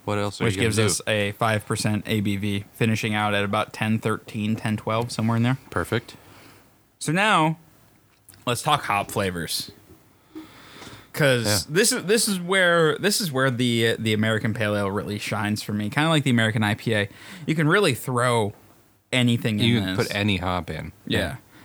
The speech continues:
Speaker 2: So we've done
Speaker 1: Well, and it's allowable by style, too. Like,
Speaker 2: Exactly.
Speaker 1: anything.
Speaker 2: So let's, let's have some fun here. Let's, let's think about some hops that we haven't used in a while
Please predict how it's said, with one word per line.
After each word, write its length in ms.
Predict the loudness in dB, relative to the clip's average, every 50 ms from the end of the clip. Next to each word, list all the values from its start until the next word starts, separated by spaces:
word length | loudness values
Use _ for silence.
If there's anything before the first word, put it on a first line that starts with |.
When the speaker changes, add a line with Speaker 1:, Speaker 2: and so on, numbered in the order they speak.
| -20 _
Speaker 2:
So 480 | -10 -2 0 2 2 4 2 2 0 0
we've 240 | 0 2 2 2 2
done 300 | 2 2 4 4 4 2
Speaker 1:
Well, 80 | 2 2
and 80 | 0
it's 140 | -2 -2 -4
allowable 580 | -4 -4 -4 -2 0 0 0 0 -2 -2 -4 -2
by 160 | -2 -4 -4
style, 380 | -4 -4 -2 -2 -2 -2 -4 -8
too. 120 | -4 0
Like, 80 | 0 0
Speaker 2:
Exactly. 420 | 0 0 -2 -2 -2 -2 -2 0
Speaker 1:
anything. 460 | 2 2 2 0 0 -4 -10 -12 -10 -2
Speaker 2:
So 180 | 0 2 2
let's, 220 | 4 2 2 0 0
let's 200 | -2 -2 0 0
have 180 | 0 0 0
some 160 | 0 -2 -2
fun 260 | -2 -2 -2 -2 -2 -2
here. 220 | -2 -4 -4 -2
Let's, 380 | -2 -2 -2 0 -2 -4 -4 -6 -10 -18 -20 -20 -10 -8
let's 160 | -6 -4 0
think 180 | 0 0 0 2
about 180 | 2 2 2 2
some 120 | 0 -2
hops 360 | 0 2 2 2 2 0 -4 -4
that 220 | -2 0 0 0 -2
we 100 | -4 -4
haven't 320 | -2 0 0 0 0 0
used 240 | 0 2 2 2 0
in 80 | 0
a 60 | 0 0
while 440 | 0 0 0 0 0 0 0 -2